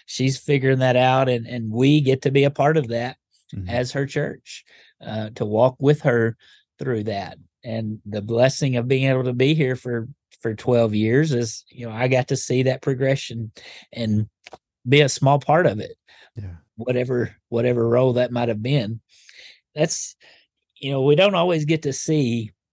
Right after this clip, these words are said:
Speaker 1: the fruit of our labor, and that can be disappointing for a lot of people. Um, but to just to know that there's even those little moments, as we talked about earlier, that you can stop and treasure and sh-,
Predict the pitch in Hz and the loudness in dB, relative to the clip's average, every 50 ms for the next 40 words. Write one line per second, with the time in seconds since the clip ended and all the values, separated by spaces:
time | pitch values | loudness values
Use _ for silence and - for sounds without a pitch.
0 | _ _ _ _ _ - 127 117 110 - - 147 147 127 120 123 117 117 120 123 | _ _ _ _ _ -12 -10 -10 -8 -2 0 0 0 0 -2 -4 -4 -4 -4 -2
1 | 127 117 98 78 - 101 101 107 - _ _ _ _ _ _ _ _ _ _ _ | -4 -4 -6 -8 -12 -14 -16 -18 -20 _ _ _ _ _ _ _ _ _ _ _
2 | _ _ _ _ _ _ _ _ _ - 123 117 123 131 143 131 - 123 113 113 | _ _ _ _ _ _ _ _ _ -12 -6 -4 -4 -4 -2 -2 -4 -2 0 0
3 | 120 123 123 123 120 110 - _ _ _ - 120 117 - 120 107 - 131 135 131 | 0 0 0 -2 -4 -8 -12 _ _ _ -10 -8 -8 -8 -10 -8 -4 0 0 0
4 | 113 101 107 107 - 107 101 101 107 107 104 98 - 127 120 113 - 113 104 104 | 0 0 -4 -4 -4 -4 -2 0 0 0 0 -2 -2 -2 -2 -2 -2 -4 -8 -8
5 | 107 - _ _ _ _ _ _ - _ _ _ _ _ _ 107 104 104 107 104 | -8 -12 _ _ _ _ _ _ -20 _ _ _ _ _ _ -12 -8 -6 -6 -6
6 | 98 104 104 - - _ _ _ _ _ _ _ _ _ _ 101 113 113 113 - | -6 -8 -10 -12 -14 _ _ _ _ _ _ _ _ _ _ -4 -2 -2 -2 -2
7 | - 110 117 113 131 131 - - - - 131 131 139 147 156 156 147 131 131 123 | -2 -2 0 0 0 0 0 0 -2 0 2 4 4 6 6 6 6 4 2 2
8 | - 139 139 131 123 - - - - - - 143 143 160 175 175 170 165 147 139 | 2 2 2 2 0 -2 -6 -8 -8 -6 -2 0 0 2 2 4 4 4 4 4
9 | 139 151 156 160 151 143 147 160 160 120 113 123 - _ - - - - - - | 4 4 4 6 4 4 4 2 2 0 -2 -4 -6 _ -14 -12 -12 -12 -14 -16
10 | _ _ _ _ _ _ _ - - 127 110 110 117 117 - 131 131 127 - 135 | _ _ _ _ _ _ _ -10 -8 -8 -6 -6 -6 -4 0 0 0 0 2 4
11 | 143 139 135 143 147 143 127 110 107 110 107 117 123 - 135 127 104 - 113 110 | 4 4 6 6 4 4 4 4 2 2 2 0 -2 -2 -4 -8 -6 -6 -6 -6
12 | - - - 127 135 131 - 147 127 120 107 - - - 139 139 135 120 123 127 | -4 -2 0 0 0 2 0 0 -2 -2 -2 -6 -4 0 2 2 2 2 2 2
13 | 120 117 117 110 110 - - - - | 0 0 -2 -4 -6 -8 -10 -14 -14